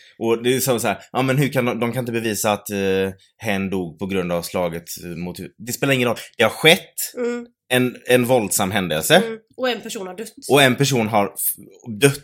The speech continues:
Speaker 1: efter
Speaker 2: Mm.
Speaker 1: att ha, för hen åkte in på sjukhus
Speaker 2: Ja.
Speaker 1: för att, eh, liksom, hade massa skador och sådär. Eh, en person är död.
Speaker 2: Mm.
Speaker 1: Så oavsett så är det någonting som har lett fram till hens död.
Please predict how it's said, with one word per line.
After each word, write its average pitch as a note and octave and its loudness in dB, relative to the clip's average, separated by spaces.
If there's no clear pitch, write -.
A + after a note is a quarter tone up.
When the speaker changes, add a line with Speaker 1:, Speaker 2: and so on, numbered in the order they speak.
Speaker 1:
efter A#2+ 2
Speaker 2:
Mm. B2+ 4
Speaker 1:
att C#3+ 2
ha, E3 4
för A#2 2
hen A#2 2
åkte A#2 -2
in G#2+ -2
på C#3 -8
sjukhus G2+ -2
Speaker 2:
Ja. A#3 -4
Speaker 1:
för G#2+ 4
att, - -2
eh, F2 -8
liksom, F#2 -6
hade E2+ -10
massa G2+ -6
skador F#2+ -2
och D2+ -10
sådär. C#2+ -6
Eh, F2+ -2
en B2 -2
person C3+ 0
är A#2+ 2
död. G2 0
Speaker 2:
Mm. A#3 -8
Speaker 1:
Så A2+ 0
oavsett A#2+ 0
så - -4
är A#2 2
det A2+ 0
någonting A#2 -2
som G#2+ -4
har G#2 2
lett G2 -2
fram E2+ -4
till D#2+ -8
hens E2+ -6
död. D2+ -4